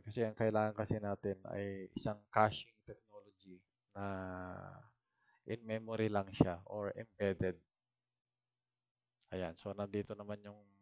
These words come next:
kanyang description. Ayan. Ah, a high performance concurrent persistent recoverable log. So, ibig sabihin, meron siyang persistent storage.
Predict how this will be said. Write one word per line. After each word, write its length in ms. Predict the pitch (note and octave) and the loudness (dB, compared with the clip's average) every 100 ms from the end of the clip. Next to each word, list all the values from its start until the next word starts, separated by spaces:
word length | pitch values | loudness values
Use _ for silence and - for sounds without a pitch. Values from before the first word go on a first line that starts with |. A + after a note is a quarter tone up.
| _ - | _ -6
kanyang 320 | G#2 G2+ - | 2 2 2
description. 560 | F#2+ - D3 - A2 G#2+ - _ _ _ _ _ _ _ _ _ _ _ | -2 0 -2 -2 -2 -2 -6 _ _ _ _ _ _ _ _ _ _ _
Ayan. 180 | - G2 - _ _ _ _ _ _ _ _ _ _ _ _ _ _ _ _ _ _ | -18 -18 -18 _ _ _ _ _ _ _ _ _ _ _ _ _ _ _ _ _ _
Ah, 640 | G2+ F#2+ F#2 F2+ F2+ F2+ A2+ - _ _ _ _ | -10 -6 -6 -6 -8 -10 -14 -18 _ _ _ _
a 80 | A#2 | -2
high 240 | G#2 C3+ | 8 10
performance 720 | C#3 C3+ B2+ B2+ A#2+ A#2+ A#2+ - | 10 4 2 4 4 4 2 -2
concurrent 720 | A#2 A2 - A2+ A2+ A2+ G#2+ A2 | -4 -4 8 8 10 6 -2 -2
persistent 720 | G#2+ - - - - A2 F#2 _ _ - - - | -2 -2 -6 -8 0 0 0 _ _ -4 -4 -6
recoverable 720 | G#2+ A2 G#2+ A2+ A2+ G#2+ A2 | -8 -6 -2 2 2 2 -2
log. 320 | G#2 G2 E2+ - | 2 2 0 -10
So, 240 | A#2 G#2+ | -6 -4
ibig 240 | G#2 A2 - | -4 -8 -4
sabihin, 320 | A#2+ A2 G#2+ | -4 -4 -6
meron 240 | G#2 G#2+ | -6 -6
siyang 240 | G#2 A2 - | -12 -6 -2
persistent 560 | G#2+ - F#2+ - G#2 - | -2 -6 -18 -10 -10 -10
storage. 880 | - G#2 F#2+ E2+ F2 _ - - | -20 -20 -20 -18 -20 _ -12 -12